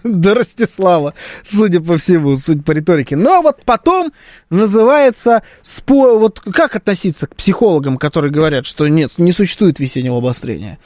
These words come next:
Как же не существует? Когда вон, посмотрите, какой агрессивный у нас Ростислав. В нём, о, агрессия проснулась оппозиционная такая. Посмотрим, что там будет. Берлинское радио. Ну и как, как верить после этого психологам? Психологи вообще мутные.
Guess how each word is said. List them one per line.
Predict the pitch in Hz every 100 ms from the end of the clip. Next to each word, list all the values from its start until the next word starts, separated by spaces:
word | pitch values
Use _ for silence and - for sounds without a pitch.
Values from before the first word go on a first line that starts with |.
| _ - -
Как | 320 226
же | 185
не | 175
существует? | - 175 - 220 139 -
Когда | 139 185
вон, | 220 170
посмотрите, | - 202 214 -
какой | 170 160
агрессивный | 151 185 - 254 190 131
у |
нас | 123 -
Ростислав. | 127 120 139 - 123 -
В | -
нём, | 123 127 147 147 - - -
о, | 185 285 320 294 -
агрессия | 151 156 180 208 285 285 - 214
проснулась | 190 190 196 - 208 185 156
оппозиционная | 165 170 156 - 214 185 160 143
такая. | 143 131 135
Посмотрим, | - 190 - 240 240 254 254 226 190 165 139 139
что | - - 175
там | 156 156
будет. | 160 190 165 87 - - - -
Берлинское | 156 202 214 208 208 180 - 190 185
радио. | 196 156 120 117
Ну | 160
и | 190
как, | 214 185
как | - 208 180
верить | 170 147 -
после | 143 -
этого | - 135
психологам? | - - - - - - - _ - - - - -
Психологи | - - 339 311
вообще | 302 285
мутные. | 220 143 _ 98 120